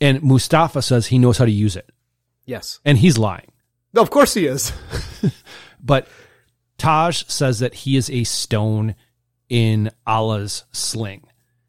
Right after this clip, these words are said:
Speaker 1: And there's a
Speaker 2: Yes.
Speaker 1: lot of
Speaker 2: Yeah,
Speaker 1: references
Speaker 2: Dave-,
Speaker 1: to David and
Speaker 2: David
Speaker 1: Goliath
Speaker 2: and,
Speaker 1: here.
Speaker 2: several times, David and Goliath. Well, it's interesting that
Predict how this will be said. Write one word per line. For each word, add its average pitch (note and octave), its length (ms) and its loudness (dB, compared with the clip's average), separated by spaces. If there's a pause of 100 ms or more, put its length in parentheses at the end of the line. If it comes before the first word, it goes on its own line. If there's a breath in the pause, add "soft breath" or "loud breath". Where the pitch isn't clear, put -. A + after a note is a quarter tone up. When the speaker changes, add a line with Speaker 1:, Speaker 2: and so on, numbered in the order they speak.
(240)
Speaker 1:
And D3+ 100 4
there's E3 160 4
a F#3 40 2
Speaker 2:
Yes. D#3+ 80 2
Speaker 1:
lot E3 280 0
of C3 420 4 (400 soft breath)
Speaker 2:
Yeah, A#2 260 -2
Speaker 1:
references C#3+ 560 4
Speaker 2:
Dave-, - 100 -8
Speaker 1:
to B2 320 4
David B2+ 300 2
and B2 120 4
Speaker 2:
David F3+ 180 4
Speaker 1:
Goliath - 180 2
Speaker 2:
and, E3+ 80 -4
Speaker 1:
here. D#3 260 0
Speaker 2:
several A3+ 640 -2
times, C3+ 500 -10
David C3+ 320 -8
and B2+ 100 -12
Goliath. B2 340 -8
Well, G#3 120 2
it's G#3 120 -4
interesting F#3+ 720 -2
that A#2+ 380 -8